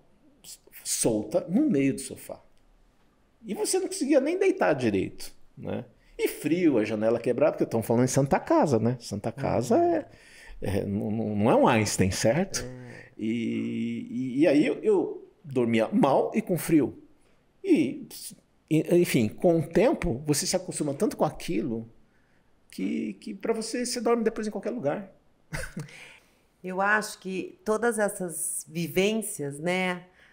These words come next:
Speaker 2: hoje, né, que você tem um,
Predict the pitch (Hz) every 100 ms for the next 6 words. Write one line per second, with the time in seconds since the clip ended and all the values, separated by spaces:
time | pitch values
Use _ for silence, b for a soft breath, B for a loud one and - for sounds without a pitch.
0 | b b - 196 220 196 143 143 143 139
1 | - - - - - 156 147 160 - 160
2 | 165 160 - 156 160 151 143 143 135 143
3 | 143